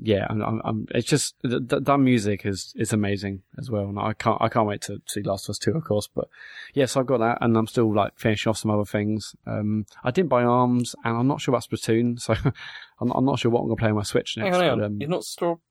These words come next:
Speaker 2: I thought you were definitely gonna get Splatoon.
Speaker 1: No, no, I'm not, I'm not definitely gonna get Splatoon. No.
Speaker 2: Oh.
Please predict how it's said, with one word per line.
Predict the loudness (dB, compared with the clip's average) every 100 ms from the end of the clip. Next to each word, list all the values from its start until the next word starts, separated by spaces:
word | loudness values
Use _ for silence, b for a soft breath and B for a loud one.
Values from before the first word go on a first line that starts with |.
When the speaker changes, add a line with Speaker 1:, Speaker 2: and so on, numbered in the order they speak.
| -8
Speaker 2:
I |
thought | -6 -4
you | -2
were | -2 _ _ _ -4
definitely | -4 -4 -4
gonna | -4
get | -6 -8
Splatoon. | -12 -8 -8 -10 _ _ _ _ _ _ -18 -4
Speaker 1:
No, | 0 4 4
no, | 2 2
I'm | 0
not, | 0
I'm |
not | -2 -2
definitely | -4 -4 -6
gonna | -6
get | -8
Splatoon. | -10 -8 -4
No. | -4 -4 -8 _ _ _ -14
Speaker 2:
Oh. | -14